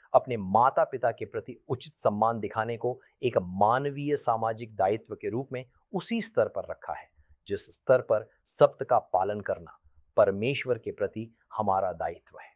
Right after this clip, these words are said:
क्योंकि उस पद में कहा गया है, "तुम में से हर एक अपनी माँ और अपने पिता का आदर करेगा और मेरे विश्राम दिनों को मानेगा, मैं तुम्हारा परमेश्वर यहोवा हूँ।"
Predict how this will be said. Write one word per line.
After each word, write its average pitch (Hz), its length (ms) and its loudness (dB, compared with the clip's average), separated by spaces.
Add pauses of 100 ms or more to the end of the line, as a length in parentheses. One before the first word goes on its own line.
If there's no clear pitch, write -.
(320)
क्योंकि 110 240 -6 (100)
उस - 220 -8 (120)
पद 131 180 8
में 123 180 -4
कहा 117 300 4
गया 110 240 0
है, 120 300 -2 (280)
"तुम 117 180 0
में 117 160 0
से 113 220 0
हर 156 360 6 (180)
एक 147 300 0
अपनी 117 320 -2
माँ 104 360 4
और 123 200 0
अपने 113 280 -2
पिता 120 380 0
का 117 140 0
आदर 110 460 0
करेगा 139 580 2 (300)
और 110 180 6
मेरे 110 480 0
विश्राम 107 540 -2
दिनों 104 280 -4
को 98 160 -6
मानेगा, 127 560 2 (260)
मैं 113 380 2
तुम्हारा 110 400 2
परमेश्वर 104 720 -4
यहोवा 101 640 0
हूँ।" 92 400 -4